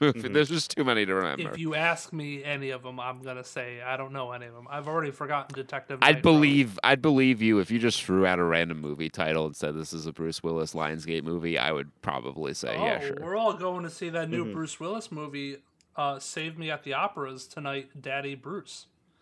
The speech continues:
Speaker 3: Oh, yeah.
Speaker 1: <laughs>
Speaker 3: I think
Speaker 1: Yeah,
Speaker 3: I
Speaker 1: of
Speaker 3: saw
Speaker 1: course,
Speaker 3: that
Speaker 1: I remember.
Speaker 3: trailer. <laughs>
Speaker 1: I remember that trailer,
Speaker 3: He
Speaker 1: yeah.
Speaker 3: just had a supporting role, though. <laughs>
Speaker 1: They could only get him for a scene. <laughs>
Speaker 2: Yeah. He, um, he,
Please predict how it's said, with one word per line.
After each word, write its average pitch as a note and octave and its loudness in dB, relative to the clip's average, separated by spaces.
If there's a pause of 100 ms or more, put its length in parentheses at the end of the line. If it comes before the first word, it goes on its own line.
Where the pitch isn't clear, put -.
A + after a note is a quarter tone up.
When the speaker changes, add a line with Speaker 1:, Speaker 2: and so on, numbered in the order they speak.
(680)
Speaker 3:
Oh, A#3 6
yeah. C4 4 (160)
Speaker 1:
<laughs> A#2+ 0 (640)
Speaker 3:
I F3+ 4
think C4 6
Speaker 1:
Yeah, - 8
Speaker 3:
I - 8
Speaker 1:
of F3+ 4
Speaker 3:
saw B3 6
Speaker 1:
course, A3+ 8
Speaker 3:
that B2 6
Speaker 1:
I A3+ 8
remember. C3+ 0
Speaker 3:
trailer. - -8 (100)
<laughs> - -20
Speaker 1:
I A#2+ 4
remember C3+ 6
that F#2+ 4
trailer, F2 4
Speaker 3:
He G#2 6
Speaker 1:
yeah. G#2+ 6
Speaker 3:
just D#2 6
had A#3+ 4
a F3+ 0
supporting F3 0
role, C3+ -2
though. C3 -6 (640)
<laughs> - -14 (1700)
Speaker 1:
They C2 2
could A2+ 2
only G#2+ 2
get F#2 0
him F2 -6
for F2 -2
a E2 -4
scene. E2+ -6
<laughs> C3 -6 (320)
Speaker 2:
Yeah. - -14 (480)
He, A#2+ 2
um, A#2 4
he, A2+ -6